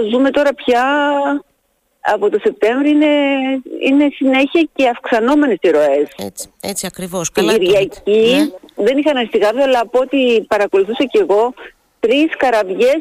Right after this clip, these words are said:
Speaker 1: βγήκανε νότια της Κρήτης.
Speaker 2: Έτσι, μέσα σε ένα εικοσιτετράωρο. Καλά τα λέτε,
Speaker 1: Ναι,
Speaker 2: Δήμαρχε.
Speaker 1: ναι,
Speaker 2: Έτσι,
Speaker 1: έτσι
Speaker 2: πολλά,
Speaker 1: είναι.
Speaker 2: πολλά τα
Speaker 1: Ναι.
Speaker 2: περιστατικά,
Speaker 1: Τε-,
Speaker 2: ναι, πολύ
Speaker 1: αυτό
Speaker 2: σωστά
Speaker 1: ήταν
Speaker 2: τα
Speaker 1: χθες,
Speaker 2: λέτε.
Speaker 1: Τρίτη, σε δύο μέρες.
Speaker 2: Μμμ.
Speaker 1: Και, και όσο και ήταν ανοίξει ο καιρός, φαντάζομαι, δεν ξέρω,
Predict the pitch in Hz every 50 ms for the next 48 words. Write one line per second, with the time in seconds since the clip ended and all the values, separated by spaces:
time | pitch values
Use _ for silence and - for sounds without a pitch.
0 | - - - 220 - 285 294 320 302 294 294 285 277 269 269 294 294 302 285 277
1 | - - - - 269 254 208 - - - 208 196 196 - - - 196 208 226 -
2 | 226 - 240 240 233 233 233 202 185 - 208 180 - 202 180 147 143 139 139 -
3 | 170 180 190 170 160 147 143 143 143 131 - 294 294 262 226 208 - - - 202
4 | 185 - - 180 - - - 254 - 370 - 392 196 - - 277 233 180 165 -
5 | - - - 202 220 220 214 - 247 208 160 165 - - 151 147 - - 175 135
6 | - - - 147 131 - - 202 202 208 196 202 - - - - - 151 - 156
7 | 226 240 262 294 330 330 - _ - - 196 202 208 214 294 285 254 - 220 185
8 | 196 196 185 165 170 175 208 240 277 320 320 - - 175 147 160 - - 180 _
9 | - 320 320 320 320 302 302 285 294 294 587 539 - - 339 - _ _ _ -
10 | - 294 - - 330 349 349 - 320 285 240 233 233 - 285 320 285 254 254 269
11 | 285 233 - - - 254 233 - 226 226 247 302 339 359 - - - - 339 254
12 | 262 285 302 320 302 294 277 285 311 330 226 220 214 226 247